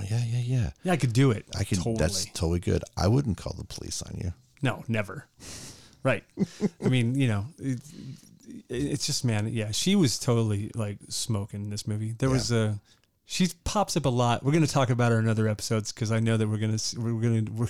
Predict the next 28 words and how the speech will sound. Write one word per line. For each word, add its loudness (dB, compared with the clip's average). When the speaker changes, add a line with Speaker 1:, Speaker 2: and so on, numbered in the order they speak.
Speaker 2:
at -8
some 0
point 0
we're 0
gonna, -2
we're -6
gonna, -2
I'm 2
gonna 2
force 0
you 0
to 0
watch 2
Vision -2
Quest. -2
Speaker 1:
Force 4
Speaker 2:
And, -6
Speaker 1:
me. -2
Speaker 2:
uh, 0
<laughs> 0
and 4
we 4
have 4
to 0
watch 0
maybe -2
After -6
Hours -8